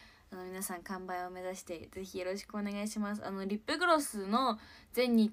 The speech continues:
程が二月でさ-、最後になるんですけど、そう、だから、二月を終えたら次、あ、いつある、お話できるのかわかんないので、この回、この、この回、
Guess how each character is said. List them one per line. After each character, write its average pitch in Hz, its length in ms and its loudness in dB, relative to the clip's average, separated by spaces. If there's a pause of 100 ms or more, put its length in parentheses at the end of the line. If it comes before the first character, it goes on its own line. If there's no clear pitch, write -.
程 190 220 2
が 226 260 10
二 226 140 6
月 302 240 6
で 190 100 -4
さ-、 214 240 -8
最 254 220 0
後 208 160 0
に 190 80 -4
な 175 100 -4
る 175 80 -8
ん 170 80 -8
で 165 100 -8
す - 120 -14
け 165 140 -8
ど、 170 340 0 (580)
そ - 140 -2
う、 - 20 4
だ 220 140 6
か 220 100 0
ら、 214 480 4 (220)
二 277 100 6
月 339 300 8
を 214 60 8
終 208 120 6
え 208 40 -2
た 208 100 4
ら 202 100 6
次、 226 560 2
あ、 202 300 0 (140)
い 220 100 0
つ 214 120 0
あ 196 80 2
る、 185 200 -6 (240)
お 190 60 -8
話 202 300 -2
で 208 120 -4
き 214 100 -4
る 196 80 -4
の 180 80 -10
か 170 140 -6
わ 175 80 -6
か 233 140 2
ん 233 60 2
な 208 100 4
い 185 80 -6
の 170 100 -12
で、 185 260 -4
こ 185 140 -10
の 185 180 -10
回、 185 160 -8 (380)
こ 196 80 -12
の、 190 200 -10 (600)
こ 202 60 -6
の 202 120 -4
回、 202 320 -6